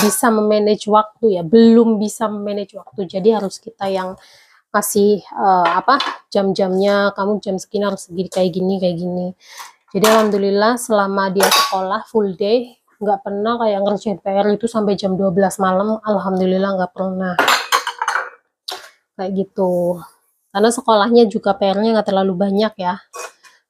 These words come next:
Kalau dulu Kelly kadang sering, teman-teman, sampai jam dua belas malam masih ngerjain P R, kayak gitu. Makanya pengalaman, belajar dari pengalaman aku ngerawat Kelly ya, aku tuh nggak mau nanti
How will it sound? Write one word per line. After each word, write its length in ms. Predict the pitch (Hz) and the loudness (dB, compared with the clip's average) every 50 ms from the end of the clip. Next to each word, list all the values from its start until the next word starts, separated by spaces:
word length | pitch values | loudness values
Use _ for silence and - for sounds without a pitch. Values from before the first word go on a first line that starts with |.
| _ - | _ -2
Kalau 280 | - 196 202 214 214 170 | 0 4 4 4 4 4
dulu 240 | 202 202 202 233 233 | 4 4 4 2 2
Kelly 560 | - 233 214 208 208 214 233 240 262 294 285 - | 2 2 2 4 4 4 4 4 4 2 0 0
kadang 320 | 247 220 202 214 220 233 | -2 0 0 0 -2 -2
sering, 560 | - - 247 254 262 254 254 254 247 247 254 | -2 -2 0 0 2 2 4 4 4 2 2
teman-teman, 880 | 247 240 226 226 220 220 220 214 214 214 214 220 220 220 220 220 220 220 - _ _ _ _ _ _ | 0 0 0 2 2 2 2 0 2 2 2 2 0 0 0 0 -2 -2 -4 _ _ _ _ _ _
sampai 340 | - - - 202 202 196 196 | -10 -2 0 2 2 2 2
jam 220 | 175 - 202 190 185 | 2 0 0 2 4
dua 140 | 190 190 175 | 2 4 4
belas 260 | 202 190 214 - - | 4 0 0 0 -2
malam 320 | 214 202 196 196 196 196 | -2 0 0 0 0 0
masih 320 | 196 196 190 196 - 214 190 | -2 -4 -4 -4 -6 -6 -4
ngerjain 400 | 190 196 196 - 208 202 185 - | -4 -4 -6 -6 -8 -8 -8 -4
P 60 | - - - - 247 226 | -4 -4 -4 -4 -4 -6
R, 320 | 196 190 190 190 190 190 190 185 - _ | -4 -2 -2 0 0 -2 -2 -4 -6 _
kayak 140 | - 185 165 | -14 -12 -10
gitu. 480 | 175 170 - - - - - - 226 - - - - _ _ _ _ _ _ _ _ _ | -10 -12 -12 -14 -20 -18 -14 -12 -12 -14 -14 -18 -20 _ _ _ _ _ _ _ _ _
Makanya 400 | - 190 175 - 196 202 214 233 | -6 -6 -2 0 2 4 4 4
pengalaman, 720 | 233 - 233 220 214 208 202 202 202 202 196 202 214 240 262 - - - - - - _ _ | 4 2 2 4 4 6 6 4 4 4 2 2 2 2 0 -4 -12 -20 -20 -20 -20 _ _
belajar 400 | - 220 214 185 - 240 240 247 | 4 4 4 6 6 4 4 4
dari 240 | 226 233 214 214 - | 4 2 2 0 -2
pengalaman 720 | - 208 202 202 202 196 196 196 196 202 208 214 214 214 | -4 -4 0 0 2 2 0 0 -2 -2 -2 -4 -4 -2
aku 640 | - - - - - - - 214 208 202 190 196 _ _ - 214 | -2 -2 -4 -4 -10 -10 -6 -4 -4 -4 -4 -8 _ _ -6 0
ngerawat 400 | 226 214 202 202 208 202 - - | 2 2 4 4 2 0 0 0
Kelly 400 | - 208 208 208 214 220 208 190 | 0 0 2 2 2 2 2 2
ya, 80 | 185 190 | 0 0
aku 160 | 185 - 190 | -2 -6 -6
tuh 160 | - 220 208 | -4 -4 -2
nggak 140 | 190 185 190 | -2 -2 -2
mau 420 | 190 190 190 208 233 247 247 - _ _ _ _ _ _ _ _ _ - | -2 0 4 6 6 6 4 0 _ _ _ _ _ _ _ _ _ -8
nanti 320 | 214 202 190 - 240 240 | -6 -6 -4 0 2 2